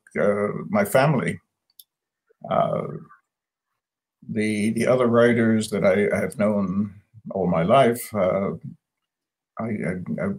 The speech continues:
wanted to see them every year, and this is the best way to see everybody at once. The Worldcon, uh,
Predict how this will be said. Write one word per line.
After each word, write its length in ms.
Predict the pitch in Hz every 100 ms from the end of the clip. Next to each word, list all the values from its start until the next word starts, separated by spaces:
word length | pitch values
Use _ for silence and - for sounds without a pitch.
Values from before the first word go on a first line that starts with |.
| -
wanted 400 | 110 120 113 113
to 60 | 104
see 200 | - 131
them 180 | 117 104
every 300 | 98 104 101
year, 180 | 98 110
and 120 | 110
this 140 | 107
is 120 | 113
the 60 | 113
best 280 | 104 113 -
way 140 | 110
to 80 | 107
see 520 | - 120 107 98 101 _ _ -
everybody 480 | 110 110 98 95 95
at 100 | 156
once. 420 | 151 113 - - _ _ _ _ _ _ _ _ _ _ _
The 60 | 113
Worldcon, 840 | 139 175 165 160 127 127 127 131 - - - - -
uh, 400 | 52 - 50